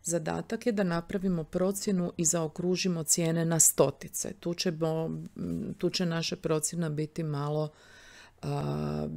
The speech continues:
viš-, sa većom greškom nego, a, da zaokružujemo na desetice, ali će nam biti lakše računati.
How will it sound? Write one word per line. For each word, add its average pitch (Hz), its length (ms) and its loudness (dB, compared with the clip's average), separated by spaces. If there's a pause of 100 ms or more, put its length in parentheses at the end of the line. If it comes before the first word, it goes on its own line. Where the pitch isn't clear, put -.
(140)
viš-, 170 340 4 (360)
sa - 160 2
većom 151 760 4
greškom 139 560 0
nego, 139 720 0
a, 135 540 -2 (460)
da 143 260 0
zaokružujemo 143 720 2
na 135 140 0
desetice, 196 720 0
ali 190 220 2
će 190 140 0
nam 180 180 0
biti 160 220 0
lakše 147 360 -2
računati. 143 720 -6